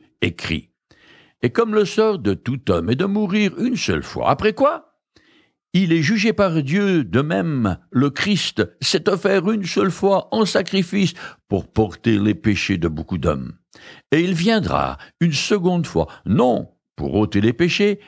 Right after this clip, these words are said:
mais pour sauver ceux qui attendent de lui leur salut. » Hébreux chapitre neuf, versets vingt-six et vingt-sept. Une fois que les Israélites ont réglé le problème de leur faute en s'humiliant le jour des expiations,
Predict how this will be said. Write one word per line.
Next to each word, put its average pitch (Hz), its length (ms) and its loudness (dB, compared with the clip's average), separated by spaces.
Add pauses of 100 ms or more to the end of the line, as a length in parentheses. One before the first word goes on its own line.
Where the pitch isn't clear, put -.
(200)
mais 113 160 2
pour 95 220 -2
sauver 156 760 0
ceux - 320 0
qui - 280 -6 (100)
attendent 76 560 -2
de 95 100 2
lui 165 480 0 (320)
leur 62 160 -4
salut. » - 480 -6 (420)
Hébreux 127 400 2
chapitre - 480 -2
neuf, 151 500 -2
versets 131 720 0
vingt-six 110 720 -2 (200)
et 87 60 0
vingt-sept. 80 500 -4 (880)
Une 196 140 2
fois 254 240 2
que 208 120 0
les 131 260 2
Israélites 165 680 0
ont 110 120 4
réglé 120 500 2
le 135 140 2
problème 170 520 -2
de 139 100 0
leur 120 240 0
faute 175 400 -2
en 87 140 2
s'humiliant 127 600 0
le 135 140 2
jour 160 320 0
des 135 200 0
expiations, 80 640 -4